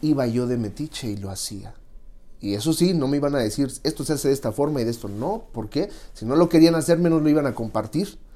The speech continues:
Entonces yo solo empezaba a preguntarle a, a alguien que tal vez me pudiera dar como una pista o me pudiera dar una idea, y ya yo mismo desarrollaba a mi entendimiento lo que se tuviera que hacer en ese momento,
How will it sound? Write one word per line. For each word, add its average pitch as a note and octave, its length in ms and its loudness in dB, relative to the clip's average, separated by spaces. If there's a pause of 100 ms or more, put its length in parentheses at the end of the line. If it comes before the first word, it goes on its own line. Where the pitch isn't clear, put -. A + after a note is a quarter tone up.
(380)
Entonces C3+ 540 0
yo C#3 160 2
solo F3 560 4
empezaba B2+ 800 2 (420)
a A#2 180 0
preguntarle C#3 760 4
a, A2+ 60 6 (480)
a D3+ 40 10
alguien C#3+ 280 2
que B2+ 160 0
tal C#3+ 180 4
vez D3 100 0
me C3+ 100 0
pudiera C3 320 4
dar C3+ 200 4
como A#2 400 -4 (400)
una C#3 240 -2
pista B2+ 680 4
o A2 80 -2
me A#2 120 -2
pudiera C3 340 4
dar C#3 140 6
una C#3 180 0
idea, C#3+ 560 4
y A#2+ 180 -4
ya B2 280 2
yo A#2+ 300 0
mismo C3 540 -2 (500)
desarrollaba C3 1000 2
a A#2+ 40 -4
mi A#2+ 120 -2
entendimiento B2+ 920 -2 (240)
lo B2 140 -2
que C3 80 0
se B2+ 120 -2
tuviera C3+ 440 2
que B2 80 -2
hacer A#2+ 220 -2
en B2 60 -4
ese A#2 220 -6
momento, G2+ 480 -8